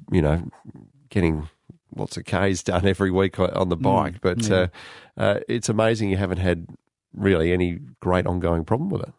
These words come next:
Speaker 2: I haven't had any, haven't had any
Speaker 1: Apart from
Speaker 2: real
Speaker 1: the bit of
Speaker 2: ma-,
Speaker 1: stiffness in
Speaker 2: ma-,
Speaker 1: the ankle you
Speaker 2: major
Speaker 1: mentioned.
Speaker 2: problems, no, that's right, which is
Speaker 1: Mm.
Speaker 2: normal, you know.
Speaker 1: Yeah.
Speaker 2: The stiffness and the maybe bit of, uh,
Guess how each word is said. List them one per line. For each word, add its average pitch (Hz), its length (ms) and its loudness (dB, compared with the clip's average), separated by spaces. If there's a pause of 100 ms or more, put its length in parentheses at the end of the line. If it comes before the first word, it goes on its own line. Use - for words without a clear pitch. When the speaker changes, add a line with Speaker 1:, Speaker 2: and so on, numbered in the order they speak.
(200)
Speaker 2:
I 147 60 6
haven't 160 160 6
had 139 100 6
any, 120 400 4
haven't 131 240 2
had 120 140 2
any 107 180 0
Speaker 1:
Apart 110 320 0
from 123 80 0
Speaker 2:
real 95 80 0
Speaker 1:
the 85 60 -2
bit 87 100 2
of 95 60 -2
Speaker 2:
ma-, 113 40 -4
Speaker 1:
stiffness 101 360 2
in 123 80 0
Speaker 2:
ma-, 87 40 -2
Speaker 1:
the 85 120 0
ankle 92 140 2
you 120 40 2
Speaker 2:
major - 140 0
Speaker 1:
mentioned. 73 100 -2
Speaker 2:
problems, 117 400 0
no, 120 240 2
that's 110 300 -2
right, 113 260 2
which 120 260 0
is 110 100 6
Speaker 1:
Mm. 104 80 6
Speaker 2:
normal, 117 440 2
you 107 120 -4
know. 117 160 -6 (120)
Speaker 1:
Yeah. 113 300 4 (180)
Speaker 2:
The 113 60 -4
stiffness 113 580 0
and 107 240 4
the 104 260 4
maybe 104 540 4
bit 101 220 2
of, 101 300 -2
uh, 98 260 2